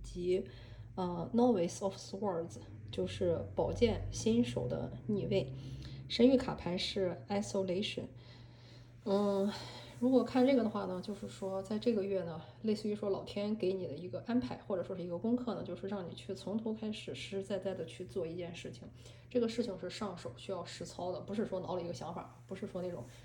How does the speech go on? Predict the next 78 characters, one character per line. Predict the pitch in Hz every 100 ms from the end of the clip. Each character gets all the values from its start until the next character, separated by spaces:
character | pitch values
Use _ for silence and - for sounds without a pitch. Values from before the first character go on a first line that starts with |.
| -
我 | 170
今 | 208
天 | 208 220
一 |
拍 | 220 208
脑 | 165
袋 | 165 160
决 | 175
定 | 185 175
去 | 185
北 | 151
京， | 123 151
或 | 143 185
者 | 139
说 | - 170 - - -
我 | -
今 | 170 208
天 | 220
一 | 233
拍 | - 220
脑 | -
袋 | 160 160
决 | 175
定 | 175 175
去， | - 170 - -
啊， | 165 151
摆 | 127
一 | 151
个 |
摊 | 165 165
儿， | 170 - - - - -
不 | -
是 | 233 240
一 |
个 | 214
想 | - 139 185
法， | 175
而 | 160
是 | 170
这 | 190
个 | 196
事 | - 185
情 | 170 147
你 |
必 | 139 185
须 | 175 190
要 | 170
上 | 170 185
手 | 165 156
做 | - 185
才 | - 160
行。 | - - -
它 | -
类 | 196 190
似 | -
于 | 180
是 | 185
一 | 175
个， | 175 156 - - -
如 | 190
果 | 196
你 | 165
在 | 175
公 | 190 208
司 | 220
的 | 196
话， | - 165 -
它 | -
就 | 160 175
是 | 170
一 | 156
个 | - 120 - - - - -
要 | 196 165
开 | 165 - 196
项 | 196 190
的 | 170
项 | - 214 170
目。 | 165 -